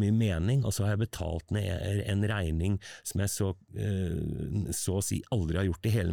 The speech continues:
mitt liv.» Han var stolt av å tjene sine egne penger og kunne betale en regning. Eh, og det sier jo litt, og <laughs> jeg er ikke så veldig glad når jeg må betale regning, men han var det da.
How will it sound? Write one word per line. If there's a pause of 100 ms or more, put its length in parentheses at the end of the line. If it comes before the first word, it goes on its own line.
mitt
liv.» (240)
Han
var
stolt
av
å
tjene
sine
egne
penger
og
kunne
betale
en
regning. (400)
Eh,
og
det
sier
jo
litt,
og (380)
<laughs>
jeg
er
ikke
så
veldig
glad
når
jeg
må
betale
regning,
men
han
var
det
da.